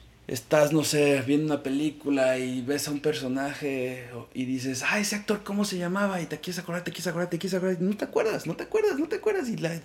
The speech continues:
"Pero es que yo, yo sé cómo se llama, pero no te acuerdas, no te acuerdas". Y ya, te sales del cine, Pasan dos horas, llegas a tu casa y te acuerdas cómo se llamaba el actor. Entonces, ese es como un tipo, ese es otro ejemplo, es, él lo cita en su libro,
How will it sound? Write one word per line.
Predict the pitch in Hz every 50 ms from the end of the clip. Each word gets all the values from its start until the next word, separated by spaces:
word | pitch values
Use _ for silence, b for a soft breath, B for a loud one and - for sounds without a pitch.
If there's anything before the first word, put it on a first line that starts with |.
| - -
"Pero | - 202
es | 214 -
que | - -
yo, | 226 247 226
yo | 254 285 240
sé | - - 453 -
cómo | - - - 214
se | - -
llama, | - - - -
pero | - -
no | 370 381 -
te | - 415
acuerdas, | 415 - 494 605 403 - -
no | - -
te | - -
acuerdas". | - - 466 415 - - - B B B B B B B
Y | B -
ya, | 165 - 277 302 294 -
te | - 156
sales | 156 - 185 208 208 196 170
del | 165 156 156
cine, | - - 214 233 233 233 240 262 254 B B B B B B B B B B B - -
Pasan | - - - - - 170 170 143 131 127 127 120 117 110 104 110 113
dos | 151 160 170 - -
horas, | 190 202 190 180 170 160
llegas | 165 170 170 170
a | 160
tu | - 143
casa | - 156 170 165 196
y | 180
te | - - 120
acuerdas | 117 117 - - 202 190 180 160 -
cómo | - 147 135
se | 127
llamaba | 135 120 120 117 117 113 113
el | 113 113 113 110 113 110
actor. | 107 - - - - 101 - - - - -
Entonces, | - 117 120 123 - - -
ese | 165 190
es | 196 -
como | - 226 220
un | 214 208
tipo, | 208 202 202 202 165
ese | 147 143 147 165
es | 165 - - B B B B B B B B B B B B
otro | 131 143 - 156 147
ejemplo, | - - 156 165 170 170 190 190 175 156 143
es, | 139 143 147 147 147 147 143 143 - -
él | - 127 127
lo | 127 131 127
cita | - - 135 131 - 160 151 143 131 117 117
en | 117 110
su | - 117
libro, | 110 120 123 131 156 175 190